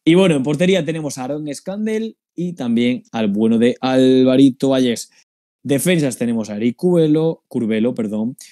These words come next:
Tenemos a Sau-, a Samuel Coco, Alex Suárez, Singraven, Sergi Cardona, Julián Araujo,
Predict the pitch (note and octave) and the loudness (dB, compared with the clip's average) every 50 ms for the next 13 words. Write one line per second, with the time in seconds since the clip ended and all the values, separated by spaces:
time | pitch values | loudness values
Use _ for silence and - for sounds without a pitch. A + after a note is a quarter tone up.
0 | _ _ _ - A#2+ A#2 A2+ A2 A2 G#2+ A#2+ A#2 A#2 A2+ - - B2 A2+ - A2 | _ _ _ 0 0 0 0 0 -2 -2 0 0 0 0 -2 -4 -4 -4 -2 2
1 | A2+ A#2+ B2 A#2+ - D3+ C#3+ C3 - C#3+ C#3 C3+ - _ - C#3+ C#3+ C#3 C3 - | 2 2 2 2 2 2 0 2 2 0 0 0 -2 _ -6 -2 0 0 0 0
2 | - - - D#3 D#3+ D3+ D3 D3+ D#3 D#3+ D3 - - - - - C3+ C3 C3+ C#3+ | 0 0 0 0 2 0 0 0 -2 -2 -4 -4 -4 -4 -2 -2 -2 0 0 0
3 | C#3+ C#3+ C#3+ C#3+ C#3 - - C3 B2 A#2+ A#2 A2+ A2 A2 A#2+ A#2+ B2 B2+ A#2+ - | -2 -2 -4 -4 -6 -6 -6 -6 -6 -6 -6 -6 -6 -8 -8 -8 -8 -10 -12 -12
4 | - B2 B2+ B2+ C3 C3 D3 F3+ G3 F#3+ E3 C#3 B2 A#2+ A2+ G#2+ A2 A2 G#2 - | -8 -4 0 2 2 4 4 2 2 0 -2 -2 -2 -2 -2 -2 -2 -4 -4 -4
5 | - C3+ D#3 A#3 | -4 -4 -4 -4